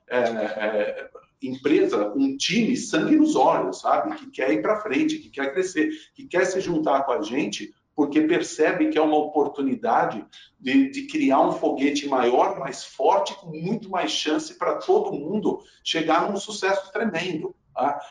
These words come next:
Ah, como eu disse já, nós estamos só começando. Então, é, é, é difícil esse casamento, tá? A quantidade de empresas que a gente analisa pra chegar ali numa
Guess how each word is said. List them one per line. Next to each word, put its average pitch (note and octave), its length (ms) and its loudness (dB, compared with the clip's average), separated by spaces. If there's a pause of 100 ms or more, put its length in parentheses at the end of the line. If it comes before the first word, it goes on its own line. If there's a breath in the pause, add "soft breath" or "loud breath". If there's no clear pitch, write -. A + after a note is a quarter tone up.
(140)
Ah, C3 220 2
como D#3+ 160 4
eu G3 120 6
disse - 360 -4
já, C#3+ 260 2
nós - 180 -6
estamos D3+ 460 -6 (100)
só - 800 0
começando. E3 800 -2 (320 soft breath)
Então, D#3 680 0
é, C3+ 280 0
é, B2+ 280 -2
é - 20 0
difícil D3+ 580 -4
esse - 200 -4
casamento, B2+ 840 -2 (100)
tá? - 460 -4
A A#2 120 -2
quantidade C#3+ 520 0
de F3 60 -2
empresas C#3+ 400 0
que C#3+ 80 -2
a - 20 -2
gente C3+ 220 -2
analisa B2 600 0
pra A#2 140 -4
chegar A#2 460 -2 (480 loud breath)
ali A2 300 0
numa C3 640 2